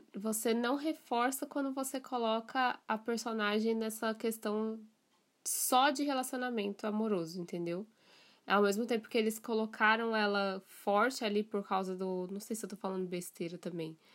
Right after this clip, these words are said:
Você coloca a personagem, é, forte nessa, nesse quesito, mas tão vulnerável no outro, sabe? Então, não sei, não, não precisava ter fragilizado ela com a questão do Steve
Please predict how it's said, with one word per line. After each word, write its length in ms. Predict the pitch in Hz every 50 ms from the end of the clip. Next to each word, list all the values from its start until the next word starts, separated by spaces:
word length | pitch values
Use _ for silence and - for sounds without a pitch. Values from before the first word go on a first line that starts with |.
| - _ -
Você 320 | 220 247 254 - 285 254
coloca 480 | - 277 269 247 240 240 277 277 - 302
a 40 |
personagem, 1080 | 294 - 269 262 269 - - 262 254 233 220 214 220 226 233 233 226 233 220 202 196 196 - -
é, 500 | 190 190 190 185 180 180 180 180 175 175 - _ _ _ _ _ _ _ _ _ _ _ _ _ _ _ _ _ _ _ - - - -
forte 420 | - 240 233 262 294 320 - -
nessa, 280 | 311 277 262 262 - 240
nesse 380 | 226 - 214 226 233 226 - -
quesito, 460 | - 226 220 190 214 233 226 - 262
mas 240 | 247 240 247 240 -
tão 280 | - - 294 403 440
vulnerável 640 | 453 440 392 359 311 277 262 247 247 254 247 247 233
no 120 | 226 226
outro, 560 | 220 208 196 220 269 359 359 - - 226 202 196
sabe? 600 | - - 240 233 262 247 202 185 190 180 175 - _ _ _ _ - - - _ _ _
Então, 280 | - 220 226 - 269 277
não 80 | 302 339
sei, 420 | - - - 392 294 247 233 233
não, 360 | 226 233 233 233 233 233 226 - _ _ _ _ _
não 220 | - - 262 294
precisava 760 | 294 339 349 349 339 - 359 311 285 277 285 311 330 330 330
ter 160 | 330 - 302 294
fragilizado 880 | - - 294 285 277 262 269 240 233 240 208 214 214 214 208 196 196
ela 220 | 202 196 185 185 185
com 140 | 185 - 208
a 100 | 190 185
questão 360 | - - 101 - - 190 185
do 140 | 180 185 190
Steve 600 | 190 - - - - 190 185 196 220 302 339